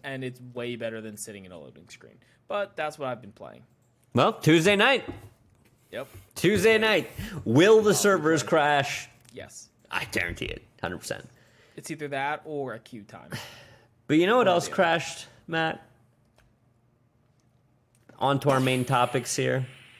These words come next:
Speaker 1: Main topic
Speaker 2: Forty,
Speaker 1: number one.
Speaker 2: forty minutes into the show, we just got to main topics. This is a g-, we're,
Speaker 1: This
Speaker 2: this
Speaker 1: is gonna
Speaker 2: is
Speaker 1: be a
Speaker 2: a,
Speaker 1: banger.
Speaker 2: this is a good,
Speaker 1: It's
Speaker 2: this is a
Speaker 1: gonna be
Speaker 2: good
Speaker 1: a
Speaker 2: out. <sighs> The dream is over.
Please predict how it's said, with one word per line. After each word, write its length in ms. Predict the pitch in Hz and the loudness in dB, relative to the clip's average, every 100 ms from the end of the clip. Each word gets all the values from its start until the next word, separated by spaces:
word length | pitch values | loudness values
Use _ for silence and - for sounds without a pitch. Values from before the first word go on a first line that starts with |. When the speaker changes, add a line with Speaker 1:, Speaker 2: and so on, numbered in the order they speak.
| _ _ _ - | _ _ _ -6
Speaker 1:
Main 200 | 196 190 | -4 2
topic 140 | 147 | 4
Speaker 2:
Forty, 200 | 139 135 | 4 4
Speaker 1:
number 240 | 208 170 147 | 2 -2 -4
one. 300 | 151 185 269 | -4 0 6
Speaker 2:
forty 360 | 190 262 339 | 8 8 6
minutes 400 | 294 226 254 240 | 6 6 4 2
into 160 | 233 196 | 0 0
the 120 | 170 | 0
show, 200 | 139 180 | 2 4
we 140 | 160 107 | 4 4
just 240 | 120 120 | 2 2
got 160 | 135 - | 0 0
to 80 | 123 | -2
main 140 | 113 | 0
topics. 480 | 120 113 - - - | 2 0 0 -10 -4
This 120 | 151 | 0
is 60 | 220 | 2
a 60 | 240 | 0
g-, 140 | 104 - | 0 2
we're, 280 | 131 240 370 | 4 4 4
Speaker 1:
This 140 | 190 | 0
Speaker 2:
this 0 | |
Speaker 1:
is 80 | - | 2
gonna 80 | 427 | 2
Speaker 2:
is 40 | 392 | 4
Speaker 1:
be 40 | |
a 0 | |
Speaker 2:
a, 120 | 170 | 2
Speaker 1:
banger. 240 | 127 107 190 | 0 0 0
Speaker 2:
this 100 | 392 | 2
is 80 | |
a 60 | 339 | 2
good, 160 | 127 147 | 4 4
Speaker 1:
It's 80 | |
Speaker 2:
this 80 | 156 | 4
is 60 | 156 | 2
a 40 | |
Speaker 1:
gonna 0 | |
be 60 | 131 | 2
Speaker 2:
good 420 | 131 104 - - - _ _ _ _ _ _ _ _ _ _ _ _ _ - | 2 2 0 -8 -18 _ _ _ _ _ _ _ _ _ _ _ _ _ -8
Speaker 1:
a 40 | |
Speaker 2:
out. 220 | - - - | -6 -4 -6
<sighs> 1200 | - - - - - - _ _ _ _ _ - | -8 -10 -14 -18 -20 -20 _ _ _ _ _ -4
The 80 | |
dream 360 | 135 143 185 202 | 0 2 4 2
is 140 | 180 | 4
over. 580 | 170 170 156 170 180 175 | 6 4 4 4 2 -2